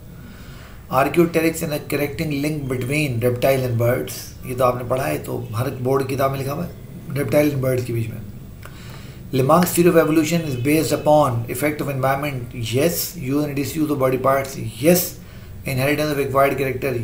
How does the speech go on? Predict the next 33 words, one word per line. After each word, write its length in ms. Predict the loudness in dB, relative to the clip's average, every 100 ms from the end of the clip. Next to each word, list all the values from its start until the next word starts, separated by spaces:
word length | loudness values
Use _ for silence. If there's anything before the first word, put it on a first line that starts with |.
| 2
yes। 260 | 2 2 0
All 280 | 2 4
of 100 | 2
these, 300 | 0 0 -2 -12 -12 -6 0 4
yes। 200 | 4 0 -8 -14 -18 -8 4
all 120 | 6 6
of 60 | 4
these 140 | 2
इसका 220 | 0 0 -2
आंसर 180 | -2
होगा। 240 | -4 -8 -12 -14 -18 -18 -18 -18 -16 -16 -16 -16 -16 -18 -16 -6 -2
Absorption 400 | 2 2 2 0
of 40 | 2
digested 400 | 2 0 -2 -4 0
food 180 | 0 2
occurs 240 | 0 -4 -2
mainly 360 | -4 -4 -4 -4 -6
in 60 | -6
small 180 | -2 -2
intestine। 400 | -2 -4 -6 -6 -6
आपको 140 | -6 -4
पता 100 | -4
नहीं, 120 | -2 -2 0
ileum 240 | 0 0 0
जो 60 | -2
होती 140 | -2
है, 40 | -2 0
it 60 | 2
has 120 | 2 2
villi 260 | 2 2 4 2
और 80 | 2
villi 200 | 2 4 2 2 0
has 140 | 0